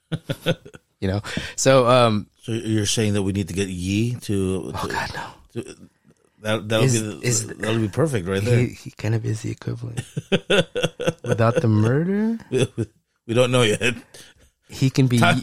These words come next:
Speaker 2: time, time will tell, I guess.
Speaker 1: He can be Yordberg? <laughs> I don't know. There's, it, it,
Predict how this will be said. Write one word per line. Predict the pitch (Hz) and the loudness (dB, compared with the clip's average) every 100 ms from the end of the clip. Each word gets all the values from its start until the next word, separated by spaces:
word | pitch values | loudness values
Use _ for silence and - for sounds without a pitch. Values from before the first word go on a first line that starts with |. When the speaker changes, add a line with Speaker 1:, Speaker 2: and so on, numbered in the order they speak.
| - | -4
Speaker 2:
time, | - 175 165 | 0 0 2
time | 170 135 156 165 | -4 -2 2 4
will | 156 | 2
tell, | 117 113 95 | 2 0 2
I | |
guess. | 95 | 0
Speaker 1:
He | 131 | 0
can | - 139 | 4 4
be | 131 123 127 131 | 6 4 4 4
Yordberg? | 123 135 151 135 185 226 202 180 - | 4 4 2 2 4 6 4 0 0
<laughs> | - - - 196 - - _ - - - _ - _ - _ - - - - - - _ _ _ - - _ _ _ _ - | -6 -4 -2 -2 -4 -16 _ -20 -16 -16 _ -20 _ -16 _ -20 -20 -20 -20 -18 -18 _ _ _ -20 -20 _ _ _ _ 0
I | 180 | 0
don't | 165 | 4
know. | 147 117 110 - - - - - - - | 4 4 2 -4 -6 -4 -8 -8 -6 4
There's, | 175 170 160 | 4 4 2
it, | 190 180 | 2 2
it, | 170 - 143 | -6 -6 -2